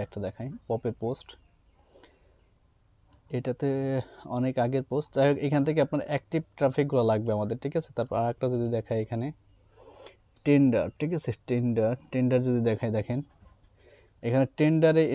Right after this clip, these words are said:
টেন্ডার ইন্ডিয়া, টেন্ডার জার্মানি, টেন্ডার, আপনার এইখানে অ্যাকাউন্টগুলো কিন্তু নষ্ট হবে না। প্লাস হচ্ছে আপনার সবগুলো কিন্তু নষ্ট হয়ে যাবে। দেখেন টেন্ডার থাইল্যান্ড, আপনি কোন কান্ট্রির ট্রাফিক চাচ্ছেন, লাইফ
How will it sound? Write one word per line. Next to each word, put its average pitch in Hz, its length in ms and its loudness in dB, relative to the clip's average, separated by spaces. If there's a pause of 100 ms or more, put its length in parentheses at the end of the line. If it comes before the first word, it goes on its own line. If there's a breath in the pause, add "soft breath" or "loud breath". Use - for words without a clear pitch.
(140)
টেন্ডার 143 260 2 (100)
ইন্ডিয়া, 139 240 2 (120)
টেন্ডার 135 340 2 (120)
জার্মানি, 131 400 4 (100)
টেন্ডার, 131 260 2 (100)
আপনার 147 280 0 (500 loud breath)
এইখানে 156 420 4
অ্যাকাউন্টগুলো 160 500 4
কিন্তু 139 220 0
নষ্ট - 280 0
হবে 113 180 4
না। 110 140 -2
প্লাস 135 200 6
হচ্ছে 147 200 0
আপনার 156 160 -2 (100)
সবগুলো 151 400 4
কিন্তু 151 240 0
নষ্ট - 200 -2
হয়ে 123 100 2
যাবে। 113 140 0
দেখেন 120 160 2 (120)
টেন্ডার 123 300 2 (160)
থাইল্যান্ড, 127 480 4
আপনি 139 160 -2 (160)
কোন 185 220 6 (140)
কান্ট্রির 151 380 2
ট্রাফিক 135 320 0
চাচ্ছেন, 123 240 0 (100)
লাইফ 135 140 0